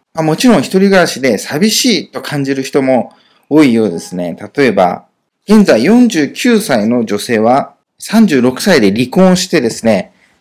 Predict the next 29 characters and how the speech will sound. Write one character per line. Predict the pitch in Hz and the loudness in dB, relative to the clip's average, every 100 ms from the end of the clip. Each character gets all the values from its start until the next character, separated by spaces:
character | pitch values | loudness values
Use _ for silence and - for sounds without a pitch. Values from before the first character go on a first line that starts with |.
| - | -16
で、 | 123 | -10
そ | - 175 | -2 2
の | 208 208 - | 4 2 0
後、 | 185 185 117 - - _ _ _ _ _ _ 107 | -2 2 0 0 -6 _ _ _ _ _ _ -12
お | |
母 | - 185 160 | -2 0 0
さ | 120 | -2
ん | 110 | -2
が | 123 | 0
亡 | 107 107 | -2 -2
く | 120 | -2
な | 107 | -2
っ | 101 | -4
て、 | - 131 - - | -2 0 0 -6
そ | - | -6
の | 147 147 143 _ _ _ | 0 0 -2 _ _ _
二 | 139 | 0
年 | 170 202 | 2 4
後 | 190 180 | 4 2
に | |
お | 120 | 2
父 | 117 147 | 0 -2
さ | 131 117 | -2 -2
ん | |
が | 113 | 0
亡 | 107 | 0
く | 101 | -2
な | 101 101 | -4 -2
り、 | 123 101 | -2 -6